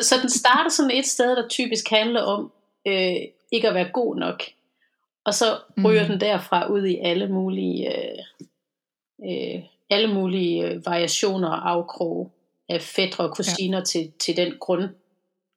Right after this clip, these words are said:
Speaker 2: Ja.
Speaker 1: øh, tanke.
Speaker 2: Jeg tror, min ind-, min indre kritiker er i familie med din.
Speaker 1: <laughs> Ja.
Speaker 2: Det lyder meget ens. Men jeg spørger dig også, fordi det, jeg tror, det er meget vigtigt, at folk ved det her. For det første, altså, det er almindeligt at have den
Speaker 1: Mm.
Speaker 2: slags. Det er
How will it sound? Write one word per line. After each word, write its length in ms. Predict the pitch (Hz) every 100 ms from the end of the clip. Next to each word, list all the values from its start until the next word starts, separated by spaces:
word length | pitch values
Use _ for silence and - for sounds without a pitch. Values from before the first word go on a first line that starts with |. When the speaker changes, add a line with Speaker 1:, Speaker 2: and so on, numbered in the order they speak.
| _ _ -
Speaker 2:
Ja. 240 | 196 165
Speaker 1:
øh, 160 | 170 170
tanke. 440 | 185 175 180 185 _ _ _ _ _ _ _ _ _ _
Speaker 2:
Jeg 140 | 196 185
tror, 180 | - 185
min 360 | 185 190 175 -
ind-, 240 | 185 190
min 260 | 190 190 185
indre 200 | 196 208
kritiker 320 | 202 196 185
er 40 |
i 40 | 165
familie 360 | 180 180 180
med 120 | 160
din. 240 | 156 156 151
Speaker 1:
<laughs> 40 | - 330 - - - -
Ja. 280 | 302 - 294 294 -
Speaker 2:
Det 60 | 208 214
lyder 80 |
meget 220 | 180 170 175 -
ens. 280 | - - _ _ - - - -
Men 160 | - 196
jeg 100 | 185
spørger 280 | 190 247 247
dig 100 | 208
også, 220 | 214 -
fordi 440 | 220 220 214 - - _ _ -
det, 240 | 208 190 -
jeg 120 | 196
tror, 140 | -
det 100 | 208
er 40 | 202
meget 220 | 196 214
vigtigt, 260 | 220 208
at 40 | 190
folk 160 | 196 214
ved 220 | 202 220
det 120 | 196
her. 160 | 170 156
For 140 | -
det 100 | 165
første, 280 | 185 185 -
altså, 240 | 175 165
det 120 | 165 165
er 40 |
almindeligt 420 | 165 190 208 160
at 80 | 156
have 140 | 165
den 160 | 165 170
Speaker 1:
Mm. 60 | 214
Speaker 2:
slags. 360 | 202 151 -
Det 260 | - - _
er 180 | _